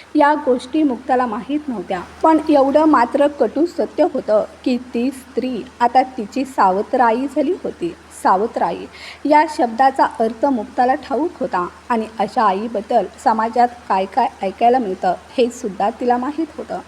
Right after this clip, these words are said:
तिच्यापेक्षा जास्त चिंता तिला आपल्या छोट्या भावंडांची होती. त्या स्त्रीचं त्यांच्याशी वागणं कसं असेल याची भीती मनात सतत चालू होती. कुसुम आत्या सारखी म्हणायची, "एकदा घरी जा, तुझ्या नवीन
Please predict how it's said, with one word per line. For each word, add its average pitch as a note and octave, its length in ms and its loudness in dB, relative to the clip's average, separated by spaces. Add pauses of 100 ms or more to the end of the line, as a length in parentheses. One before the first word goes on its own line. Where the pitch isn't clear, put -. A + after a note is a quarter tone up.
(520)
तिच्यापेक्षा D#4 640 4
जास्त A#3+ 520 0
चिंता A#3+ 460 -2
तिला C4 260 -2
आपल्या A#3 360 -2
छोट्या A3 340 -2
भावंडांची A#3 720 -4 (100)
होती. F3+ 320 -6 (260)
त्या A3 160 2
स्त्रीचं G3+ 560 -6 (340)
त्यांच्याशी B3 520 0
वागणं A3 360 -2 (160)
कसं G#3+ 240 -4
असेल F#3+ 600 -6
याची G#3+ 280 0
भीती A3 320 -6
मनात G#3+ 320 -6
सतत A3+ 500 -8
चालू B3+ 200 0 (120)
होती. G3 280 -10 (720)
कुसुम F4 400 2
आत्या D4 320 2
सारखी C4+ 440 -2
म्हणायची, G#3 520 -4 (120)
"एकदा A3+ 280 0 (140)
घरी A3+ 200 -4
जा, A3 220 -2 (400)
तुझ्या D4+ 220 4
नवीन C4+ 340 0